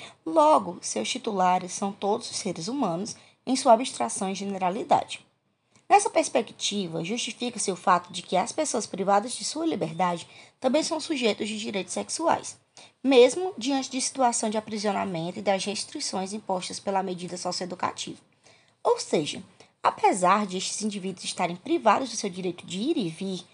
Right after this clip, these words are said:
outros ainda lhes são garantidos, inclusive o de exercer sua sexualidade. Parafraseando Simeone, em dois mil e três, "Se todo ser humano é titular de direitos sexuais, causa-nos estranheza a criação de empecilhos de determinadas moralidades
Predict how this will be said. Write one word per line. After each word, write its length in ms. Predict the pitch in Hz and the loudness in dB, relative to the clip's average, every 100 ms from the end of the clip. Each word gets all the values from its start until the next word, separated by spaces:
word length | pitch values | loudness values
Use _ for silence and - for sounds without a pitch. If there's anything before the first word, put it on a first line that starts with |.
| _ _ - | _ _ 8
outros 380 | 269 294 320 | 8 8 2
ainda 240 | 349 285 247 | 2 2 -2
lhes 160 | 240 | -4
são 140 | - 247 | -2 0
garantidos, 640 | 233 254 - - - - - _ - - | 0 0 -4 -4 -6 -10 -16 _ -20 -4
inclusive 680 | 262 330 359 240 180 180 - - | -2 2 2 0 -4 -4 -6 -6
o 80 | |
de 80 | 190 | -4
exercer 340 | 190 196 - 175 | -4 -6 -6 -6
sua 120 | 180 | -4
sexualidade. 800 | 185 180 - 175 - - - - _ _ _ _ _ _ _ - _ _ | -4 -4 -2 -2 0 -2 -2 -16 _ _ _ _ _ _ _ -20 _ _
Parafraseando 720 | - 339 392 330 294 240 220 208 | 6 6 6 2 2 2 0 0
Simeone, 540 | - 185 170 175 175 | -4 -4 -4 -4 -6
em 40 | 170 | -8
dois 160 | 160 196 | -8 -4
mil 120 | 214 | -4
e 40 | |
três, 420 | - 175 170 - - _ _ _ | -2 -2 -4 -6 -16 _ _ _
"Se 120 | - | 0
todo 200 | 285 302 | 4 4
ser 200 | - 339 | 2 0
humano 300 | 277 220 185 | 2 0 0
é 20 | |
titular 460 | 180 247 - 233 185 | -6 -8 -2 0 0
de 140 | - | -4
direitos 340 | 180 185 208 - | -6 -6 -6 -6
sexuais, 720 | 180 - - 165 156 156 - _ _ _ - | -8 -6 -4 0 0 -2 -10 _ _ _ 4
causa-nos 500 | 226 254 269 240 208 | 8 8 6 0 -4
estranheza 680 | 226 - 190 175 175 165 170 | -6 -4 -4 -2 -2 -2 -4
a 60 | |
criação 420 | 175 185 180 190 | 0 0 2 -2
de 120 | 185 220 | -2 -2
empecilhos 580 | 233 254 - 180 175 | 0 -2 -2 -6 -8
de 100 | 175 | -8
determinadas 720 | 170 175 180 180 180 185 262 | -6 -4 -4 -4 -2 -2 -4
moralidades 800 | 285 269 262 262 185 160 156 - | -4 0 0 -2 -2 -4 -4 -8